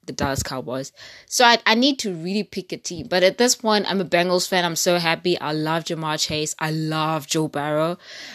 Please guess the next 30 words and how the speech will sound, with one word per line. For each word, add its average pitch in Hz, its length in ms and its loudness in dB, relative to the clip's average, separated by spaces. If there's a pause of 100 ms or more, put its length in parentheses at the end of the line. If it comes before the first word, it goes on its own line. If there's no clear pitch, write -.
(120)
Uh, 160 180 -2
but 160 140 -8
then 165 100 -8
I'm 170 120 -8
s-, - 240 -8
at 160 80 -10
the - 40 -8
same 175 220 -6
time, 156 220 -10
I'm 139 60 -10
like, 131 200 -12
you 269 160 -6
know, 247 800 -2 (640)
maybe 202 240 6
you 190 80 8
should 180 180 0
go 165 140 0
with 151 140 -4
this 156 200 -2
one 147 180 -6
because, 151 520 -2
um, 147 440 -6 (1300)
I 359 100 4
don't 403 160 -4
know, 320 220 -4
man. 175 360 -8
You 180 140 -8
know, 233 300 -4 (420)
I 180 80 4
love 185 380 0